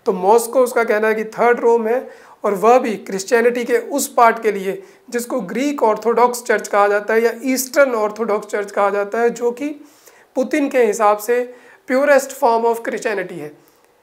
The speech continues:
ये पोप वाली क्रिश्चियनिटी को नहीं मानते, जो कि रोमन कैथोलिक है, जो वेटिकन सिटी से रूल करती है। पोप वाली क्रिश्चियनिटी का ईस्टर्न यूरोप और रशिया पर कोई प्रभाव नहीं है, यहाँ पर क्रिश्चियनिटी दूसरी है।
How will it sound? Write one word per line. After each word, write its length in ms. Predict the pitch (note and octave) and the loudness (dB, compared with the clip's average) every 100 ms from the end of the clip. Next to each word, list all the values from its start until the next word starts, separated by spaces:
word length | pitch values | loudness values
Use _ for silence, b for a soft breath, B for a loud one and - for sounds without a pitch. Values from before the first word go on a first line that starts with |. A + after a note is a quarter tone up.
| b b _ F#3+ | b b _ -4
ये 140 | C4 | -4
पोप 440 | C4+ C4+ D4+ D#4 | -2 4 4 6
वाली 240 | C4 B3+ C4 | 4 4 4
क्रिश्चियनिटी 540 | C4 A3+ B3 B3+ B3+ | -2 0 2 2 0
को 100 | C4 | -2
नहीं 200 | A3+ B3 | 0 2
मानते, 360 | A#3+ A3+ A3 B3+ | 2 0 0 -2
जो 120 | A#3 | -2
कि 140 | A#3 | -2
रोमन 280 | G#3+ G#3 A#3 | 0 0 0
कैथोलिक 420 | A#3 A3 G#3 A#3 | -2 -4 -4 0
है, 60 | A#3+ | 0
जो 100 | A3 | 2
वेटिकन 380 | G3 G3 C4 B3 | -2 -2 -2 -4
सिटी 240 | A#3 A#3 | -4 -4
से 120 | A3+ | -2
रूल 200 | A3+ A3+ | -2 -2
करती 320 | A#3 G#3+ G#3+ A3 | -4 -6 -6 -4
है। 140 | A#3+ A#3+ B B B _ | -4 -6 B B B _
पोप 320 | C4 C4 C#4+ C4 | 4 6 6 4
वाली 240 | A#3 B3 | 2 2
क्रिश्चियनिटी 600 | A#3+ G#3+ A#3+ A#3 A#3 B3 | -2 -4 -2 0 -2 -2
का 180 | B3+ B3+ C4 | -2 -4 -4
ईस्टर्न 440 | B3 B3 - C4+ | -6 -2 0 0
यूरोप 480 | G#3+ A3 A3+ B3+ B3+ | 0 2 6 6 6
और 180 | A#3+ G#3+ | 2 2
रशिया 280 | G3+ C4 A#3+ | -2 0 2
पर 200 | A#3+ A#3+ | 2 0
कोई 260 | C4+ D#4 | 0 0
प्रभाव 400 | D4+ A#3 G3+ G#3+ | 2 2 4 2
नहीं 120 | G3 | 0
है, 100 | G#3 | 0
यहाँ 180 | G#3+ A3 | 2 2
पर 160 | A#3+ A#3 | 2 0
क्रिश्चियनिटी 560 | A#3 - A#3+ A3 A#3+ | -2 -2 0 0 -2
दूसरी 380 | A3 A3+ A3+ A3+ | -6 -8 -8 -10
है। 140 | D3+ | -12